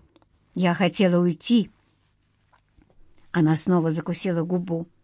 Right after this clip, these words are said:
и Лена увидела скатившуюся по правой щеке слезу. «Честное слово, я забрала бы Гарика и ушла,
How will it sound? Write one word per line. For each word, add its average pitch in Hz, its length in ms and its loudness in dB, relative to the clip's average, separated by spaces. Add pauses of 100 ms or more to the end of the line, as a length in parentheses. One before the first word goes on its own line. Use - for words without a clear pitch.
(580)
и - 80 2
Лена 240 300 6
увидела 226 420 4
скатившуюся 226 960 -2 (320)
по 190 120 2
правой 208 400 0
щеке 190 460 -4
слезу. 208 560 -2 (1200)
«Честное 233 460 0
слово, 190 420 -6 (420)
я 254 200 6
забрала 247 480 4
бы 226 120 4
Гарика 220 440 0
и 208 80 4
ушла, 247 440 2